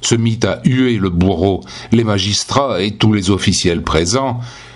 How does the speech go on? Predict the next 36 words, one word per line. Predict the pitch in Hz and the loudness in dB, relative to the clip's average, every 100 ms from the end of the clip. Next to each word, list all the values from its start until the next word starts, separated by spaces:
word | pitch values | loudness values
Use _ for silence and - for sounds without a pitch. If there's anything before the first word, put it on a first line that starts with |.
| - - | -16 -2
en | 123 | 0
criant | 120 113 107 117 | 2 0 0 0
que | 120 104 | 0 -2
c'était | 98 104 87 | 0 -2 0
un | 76 | -2
scandale | - - - 120 127 123 117 92 - - - - - | -2 -4 -2 -2 0 0 0 -4 -6 -16 -18 -16 -4
et | 135 139 | -4 -2
que | 120 131 | -2 -2
ce | 120 | 0
qu'on | 113 | 0
voyait | 101 107 92 92 | 2 2 2 2
là | 127 | 0
n'était | 104 95 | 0 0
pas | - 104 | 2 0
une | 95 92 90 | 2 2 2
preuve | 104 92 | 0 0
de | 80 | -2
justice, | 78 101 - 156 131 - - - - - - - | 0 0 0 0 0 -4 -8 -20 -20 -20 -6 0
mais | 113 107 | 2 2
un | 98 | 0
assassinat | 110 - 104 - 98 90 107 | 0 0 -2 -2 0 2 2
légalisé. | 92 90 87 82 101 104 123 98 - - - - - - - - - - - - - - - - | 0 0 0 0 0 0 0 -4 -8 -16 -20 -20 -20 -20 -20 -20 -20 -20 -20 -20 -20 -20 -12 -2
On | 80 | 0
n'avait | 71 71 | 0 0
jamais | - 98 92 82 | 0 0 0 0
vu | 82 101 | -2 -2
une | 76 | -2
telle | 71 78 | -2 -2
réaction | - 69 67 - 113 95 | 0 -2 -2 -2 0 0
de | - | 0
colère | - 76 76 | 0 0 -2
populaire | - 82 - 85 113 143 87 | -4 -4 0 0 2 0 0
lors | 80 | -2
d'une | 71 73 | 0 0
exécution | 80 76 76 - - 78 | 0 0 -2 -2 -2 -2
capitale, | 73 82 - 76 - 69 64 | -2 -2 -2 -2 0 0 -2